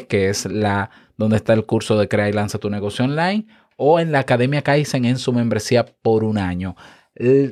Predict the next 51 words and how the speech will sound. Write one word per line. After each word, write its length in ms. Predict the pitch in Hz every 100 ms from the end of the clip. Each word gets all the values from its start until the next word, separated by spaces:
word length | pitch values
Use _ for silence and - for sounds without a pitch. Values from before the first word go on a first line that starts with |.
| 143
tendrás 420 | 135 135 147 156
as-, 220 | 151 - -
acceso 760 | 127 120 - 135 143 226 294 -
a 80 | 110
cualquiera 420 | 113 104 110 120
de 80 | 135
los 200 | 127 117
tres 240 | 113 117
que 80 | -
adquieras 640 | 104 - 98 101 143 165 - _ _ _ -
por 220 | 120 113
todo 220 | 120 117
un 120 | 123
año, 340 | 113 104 143 -
con 240 | - 117 117
lo 100 | 110
que 60 |
está 300 | 113 - 160
y 40 | 170
lo 140 | 139
que 80 | 117
vendrá, 480 | 95 90 92 92 85 - - _ -
por 160 | 156
un 140 | 208 220
precio 400 | 202 190 185 175
que 160 | 127
no 240 | 123 135 139
va 100 | 135
a 40 |
volver 440 | 131 120 113 113
a 60 | 110
estar 360 | 104 - 98 101
a 160 | 98
ese, 460 | 98 - 110 101 90
a 200 | 95 95
ese, 520 | 95 - 98 90 87 -
a 60 | -
ese 200 | - 107
valor, 500 | 104 107 107 - - _ _ _ _ -
simple 300 | 98 98 107
y 40 |
sencillamente 600 | 113 107 120 123 120 120
porque 280 | 107 92 92
vamos 220 | 92 101
a 60 | 107
añadir 360 | 98 98 101
nuevas 300 | 98 98 101
lecciones 640 | 104 104 - 101 95 101
en 80 | 98
lo 80 | 101
adelante 560 | 104 113 95 87 107